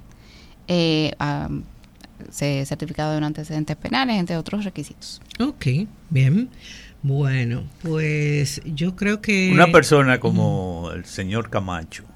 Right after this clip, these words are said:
Speaker 3: que es descendiente de española, dice,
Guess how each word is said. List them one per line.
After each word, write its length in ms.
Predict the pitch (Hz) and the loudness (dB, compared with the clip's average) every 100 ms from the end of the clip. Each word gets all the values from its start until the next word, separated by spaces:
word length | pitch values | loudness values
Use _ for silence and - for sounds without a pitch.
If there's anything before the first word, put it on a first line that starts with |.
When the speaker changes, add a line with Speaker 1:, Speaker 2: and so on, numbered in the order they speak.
| - - | -20 -12
Speaker 3:
que 220 | 90 107 | -4 0
es 40 | 113 | 0
descendiente 640 | 113 113 104 107 117 113 | -2 -4 -2 -2 0 2
de 120 | 110 | 0
española, 600 | 104 98 90 87 82 78 - - - - - | 0 -4 -4 -6 -8 -12 -16 -20 -20 -20 -14
dice, 260 | 95 78 | -12 -12